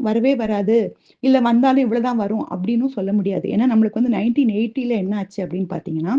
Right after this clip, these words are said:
ஒரு நைன்டீன் எயிட்டில வந்து நல்ல ஒரு பிரைஸ் ரைஸ் இருந்தது, விலை கூடுச்சு. ஆஹா, கோல்டு விலை கூடிட்டு இருக்குன்னு மக்கள் நினைச்சிட்டு இருக்கும்போதே சடார்னு சரிஞ்சு ரெண்டு வருஷத்துல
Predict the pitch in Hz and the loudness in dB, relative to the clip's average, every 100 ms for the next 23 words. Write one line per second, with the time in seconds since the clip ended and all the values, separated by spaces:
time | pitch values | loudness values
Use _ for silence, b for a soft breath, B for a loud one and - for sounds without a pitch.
0 | 277 b b 285 262 285 320 320 254 269 | -4 b b 4 6 6 4 4 2 0
1 | 277 277 240 277 269 226 262 262 220 214 | 0 -2 0 -2 0 -2 0 0 -2 -2
2 | 202 185 226 240 262 220 220 220 190 165 | -4 -6 -2 -2 0 0 -2 -2 -4 -4
3 | 143 - - b b b 214 247 269 269 | -2 -4 -6 b b b 2 2 2 0
4 | 294 269 - - _ - 277 302 285 _ | 0 0 -6 -12 _ -8 -4 -2 -4 _
5 | 208 262 277 247 240 247 277 269 262 220 | -4 0 2 2 -2 -2 0 2 0 -2
6 | 254 240 208 285 254 220 262 262 208 214 | 2 2 2 0 2 0 0 -2 -2 0
7 | 208 208 180 220 320 b b b - 208 | 0 2 0 0 -4 b b b -2 2
8 | 233 277 370 370 320 240 269 262 208 202 | 4 4 4 2 2 4 6 4 2 -2
9 | 233 269 214 208 226 220 | 0 0 -4 -6 -8 -6